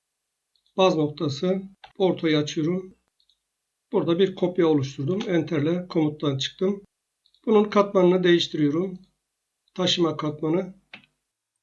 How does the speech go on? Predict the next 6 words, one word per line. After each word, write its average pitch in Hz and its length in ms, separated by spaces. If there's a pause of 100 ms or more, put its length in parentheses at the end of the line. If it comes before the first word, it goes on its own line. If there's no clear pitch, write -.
(440)
Bu 233 140
çizgiyi 185 380
seçip 208 460 (680)
array 185 520
komutuyla 170 840
çoğaltacağım. 170 720